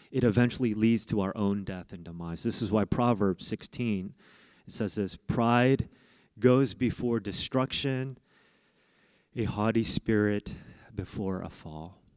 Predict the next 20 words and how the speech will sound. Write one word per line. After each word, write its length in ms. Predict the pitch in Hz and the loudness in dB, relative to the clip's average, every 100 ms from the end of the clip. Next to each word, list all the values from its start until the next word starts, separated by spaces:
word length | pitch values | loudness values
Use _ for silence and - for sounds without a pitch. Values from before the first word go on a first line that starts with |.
| _ _ _ _ _ _ _ _ _ - - - | _ _ _ _ _ _ _ _ _ -12 -12 -8
And 80 | 104 | -6
so 280 | 123 110 117 | -4 -4 -4
a 60 | |
narcissist 1000 | 117 127 160 - 135 - 110 110 - - - | -2 -2 0 0 -2 0 0 -2 -6 -8 -4
basically 440 | 123 - - 127 | 0 0 -2 -4
stands 460 | - 123 123 127 131 | -2 -2 -2 -2 -6
at 120 | 120 | -4
the 60 | |
precipice 680 | - 113 131 135 - 110 - | -2 0 0 0 0 -2 -4
of 280 | - 107 95 | -6 -8 -2
Mount 240 | 107 110 | -2 -2
Everest, 640 | 104 101 127 156 - - - - - | -4 -4 -2 0 -2 -4 -8 -20 -10
and 100 | 120 | -4
you 80 | 120 | 0
know 60 | |
what 160 | 123 120 | 0 0
they 140 | 123 | -2
say? 480 | - 131 139 170 175 - _ _ _ _ _ _ _ _ _ _ _ - | 0 0 0 0 -4 -10 _ _ _ _ _ _ _ _ _ _ _ 0
"I'm 160 | 113 104 | 2 4
awesome." 560 | 95 - 90 - - | 0 -2 -8 -12 -18